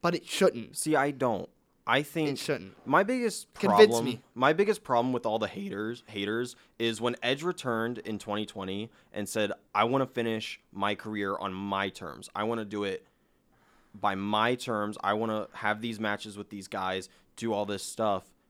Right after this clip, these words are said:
Speaker 2: Everyone was in full support. Am I wrong? Everyone,
Speaker 1: Yeah.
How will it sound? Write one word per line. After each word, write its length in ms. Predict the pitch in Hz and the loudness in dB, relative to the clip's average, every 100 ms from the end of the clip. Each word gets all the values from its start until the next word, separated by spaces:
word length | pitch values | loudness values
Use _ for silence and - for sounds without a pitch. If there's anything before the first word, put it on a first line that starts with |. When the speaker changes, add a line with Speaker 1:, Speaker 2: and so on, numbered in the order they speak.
| _ | _
Speaker 2:
Everyone 340 | 135 147 156 143 | 0 4 4 4
was 160 | 123 | 0
in 100 | 120 | -2
full 180 | 117 123 | -4 -6
support. 400 | 113 127 160 - - | -6 -4 -2 -2 -6
Am 80 | 98 | -2
I 40 | |
wrong? 320 | 95 92 123 180 _ _ _ _ _ _ _ _ _ _ _ - | 0 0 -4 -6 _ _ _ _ _ _ _ _ _ _ _ 0
Everyone, 540 | 113 127 139 135 127 | 2 4 2 2 0
Speaker 1:
Yeah. 260 | 120 113 | 0 -2